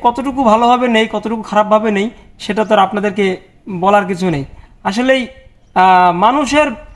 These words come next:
জ্ঞান, মানুষের সব কিছুই কিন্তু আল্লাহ তালাই প্রদত্ত। আল্লাহ তালা আপনাকে আমাকে যদি দেয়, তাহলে অবশ্যই একদিন, একদিন আমিও, আপনিও অনেক, অনেক বড়, আহ, কিছু হতে পারবো।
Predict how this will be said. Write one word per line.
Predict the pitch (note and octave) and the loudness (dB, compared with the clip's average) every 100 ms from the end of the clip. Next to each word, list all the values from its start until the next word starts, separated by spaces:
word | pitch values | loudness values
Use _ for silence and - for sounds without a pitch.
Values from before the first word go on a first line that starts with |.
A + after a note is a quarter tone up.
| - - - G#3+ | -20 -20 -14 -2
জ্ঞান, | G#3+ A#3 A#3 | 2 2 0
মানুষের | G#3+ G3+ A3+ A3+ | -2 -2 -2 -2
সব | A#3+ A#3 - | -2 -4 -4
কিছুই | B3+ B3 A3+ | -6 -4 -2
কিন্তু | A#3 G#3 A3 G#3 - - - - | -2 0 -2 -2 -8 -20 -18 -6
আল্লাহ | - G#3 A#3+ B3 | -2 0 0 0
তালাই | A3+ G#3+ G#3 F#3 - - - | 2 2 2 -2 -12 -20 -4
প্রদত্ত। | A#3 A3+ - - D3+ - - - - - | 0 0 -2 -6 -12 -12 -20 -20 -20 -4
আল্লাহ | G#3 A#3 C4 | 0 2 2
তালা | C4+ B3+ | 2 4
আপনাকে | A3+ A#3 A3+ | 2 0 0
আমাকে | A3+ G#3+ G#3 | 0 0 -2
যদি | G#3 G3 | -4 -6
দেয়, | F3 F3+ F3+ - - | 0 0 0 -4 -4
তাহলে | G3 G3 | -2 0
অবশ্যই | F#3 G#3+ - A#3+ | 2 0 -2 -2
একদিন, | A3+ F3+ G#3 G3+ | -2 -2 -2 -2
একদিন | F#3 G3 | -2 0
আমিও, | F#3 G3+ G3+ | 0 0 -2
আপনিও | F#3+ F#3 G3 F#3+ - - - | -2 -2 -2 -2 -4 -16 -12
অনেক, | - A#3+ A#3+ G3+ | -2 0 0 2
অনেক | G#3+ A#3 G#3+ F3+ | 0 0 -4 -6
বড়, | G3 G3 | -2 0
আহ, | F#3 F#3 - - F3+ | 0 -2 -12 -10 -8
কিছু | G3 F#3 | -6 -6
হতে | E3 F3 | -4 -2
পারবো। | D#3+ C#3+ | -2 -2